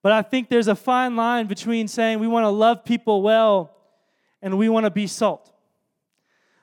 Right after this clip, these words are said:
We want to love people well. We want to be kingdom people. At least in my own heart,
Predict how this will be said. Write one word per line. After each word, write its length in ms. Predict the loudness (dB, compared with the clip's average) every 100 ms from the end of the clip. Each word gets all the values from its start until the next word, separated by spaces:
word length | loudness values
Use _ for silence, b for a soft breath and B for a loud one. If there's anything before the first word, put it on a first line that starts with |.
| _
We 120 | -2
want 180 | 2 2
to 60 | 2
love 260 | 0 -2
people 300 | -4 -2 0
well. 320 | 2 4 2
We 100 | 2
want 140 | 0 -2
to 60 |
be 120 | -4 -6
kingdom 400 | -6 -6 -6 -8
people. 380 | -10 -12 -16 _ _ _ _ _ _ -2
At 80 | -2
least 200 | 0 0
in 60 |
my 160 | 0 2
own 220 | 2 2
heart, 380 | 4 4 2